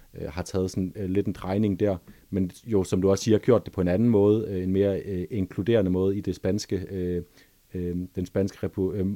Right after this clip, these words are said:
øh, det spanske kongerigs fællesskab. Øhm, og altså, det er bare grund til, at, at, at vi udefra, altså, der er ikke nogen i verden,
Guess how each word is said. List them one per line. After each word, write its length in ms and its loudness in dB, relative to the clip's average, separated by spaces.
øh, 80 -8
det 80 -18
spanske 380 0
kongerigs 520 6
fællesskab. 500 2
Øhm, 500 -2
og 360 2
altså, 240 -4
det 80 4
er 60 2
bare 280 0
grund 200 4
til, 140 0
at, 260 2
at, 120 -6
at 180 -4
vi 120 8
udefra, 580 4
altså, 160 -8
der 100 0
er 40 4
ikke 140 0
nogen 240 6
i 100 0
verden, 380 0